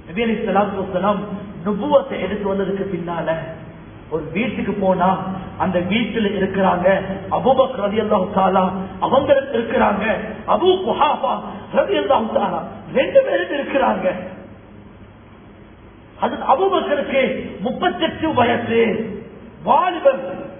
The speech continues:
திடகாத்திரமானவர், எதையும் சாதிக்க முடியுமானவர் அபூ குஹாஃபா இருக்கிறாங்க.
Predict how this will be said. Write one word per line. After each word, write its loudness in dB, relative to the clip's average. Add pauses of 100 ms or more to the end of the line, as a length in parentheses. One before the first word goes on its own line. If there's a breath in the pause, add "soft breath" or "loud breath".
(760)
திடகாத்திரமானவர், 2 (500)
எதையும் 0 (180)
சாதிக்க 0
முடியுமானவர் -2 (340)
அபூ -6 (140)
குஹாஃபா 0
இருக்கிறாங்க. -4